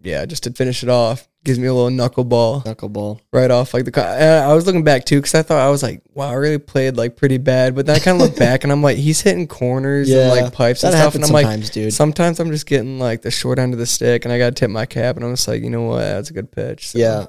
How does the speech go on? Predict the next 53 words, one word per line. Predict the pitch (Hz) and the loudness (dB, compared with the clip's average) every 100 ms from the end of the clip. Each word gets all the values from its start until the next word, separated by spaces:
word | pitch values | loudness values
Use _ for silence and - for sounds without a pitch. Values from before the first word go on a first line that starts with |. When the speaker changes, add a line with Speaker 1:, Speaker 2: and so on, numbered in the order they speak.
| - | -4
Speaker 2:
I've | 127 | 0
been | 143 | 0
talking | 147 139 | -2 -2
a | 120 | -2
lot | 113 | -2
on | 117 | -4
the | 110 | -8
podcast | - 110 - 104 113 - | -8 -10 -8 -6 -4 -4
recently | 107 - 104 | -6 -8 -10
about | 98 98 98 _ _ | -10 -10 -10 _ _
how, | 117 107 | -6 -4
like, | 101 104 | -4 -6
the | 107 | -8
margin | 104 107 113 | -6 -6 -6
between | 110 117 104 | -8 -8 -10
a | 82 | -8
bad | 92 101 | -8 -8
day | 98 | -8
and | 85 | -12
a | |
good | 82 92 | -12 -10
day | 80 | -10
is | 76 - | -4 -2
so | 95 | -2
small | 104 - 80 82 - | -4 -8 -10 -14 -16
in | 87 | -16
our | - | -14
league. | 82 80 87 - _ _ | -14 -14 -14 -18 _ _
Speaker 1:
Mm-hmm. | 139 123 110 | -8 -6 -8
Speaker 2:
And | 87 80 - - | -10 -12 -10 -4
like | 120 | -2
you | 117 | -2
said, | - 120 | -2 -2
sometimes | - 107 120 123 110 | -6 -6 -4 -4 -6
you, | 98 - | -12 -6
pitchers | 120 - 120 | -4 -4 -6
just | 113 104 - | -6 -8 -8
make | 107 | -8
good | 110 104 | -6 -6
pitches. | 104 110 95 - - _ _ _ _ | -6 -6 -6 -8 -10 _ _ _ _
I | 113 | -4
remember | 113 120 120 120 120 113 - | -2 0 2 4 4 2 0
in | 123 123 | -2 -2
Grant's | 113 117 127 120 | 0 0 0 0
first | 107 104 - | -4 -6 -6
day | 104 87 | -6 -8
when | 98 107 - | -12 -14 -10
the | 110 | -6
Magic | 107 107 107 | -4 -4 -6
played | - 107 | -4 -4
against | 104 110 | -4 -6
the | 113 | -6
Gators, | 110 110 87 110 - | -6 -6 -8 -12 -16